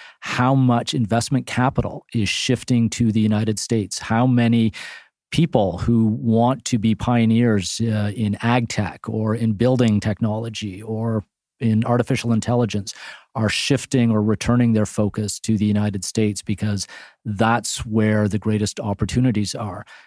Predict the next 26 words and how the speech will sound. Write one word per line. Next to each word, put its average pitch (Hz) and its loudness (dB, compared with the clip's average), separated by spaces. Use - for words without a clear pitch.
As 127 2
we 135 4
were 123 4
discussing 123 2
earlier, 127 4
Europe 117 2
is 113 0
trying 123 2
to 110 2
catch 110 -2
up, 120 -2
um, 110 -2
and 107 -4
that's 113 -6
going 113 0
to 104 0
be 104 2
interesting 107 0
to, 104 -4
to 107 -2
see, 107 0
see 113 -2
what 107 0
it 101 -2
does. 120 -2
And 117 0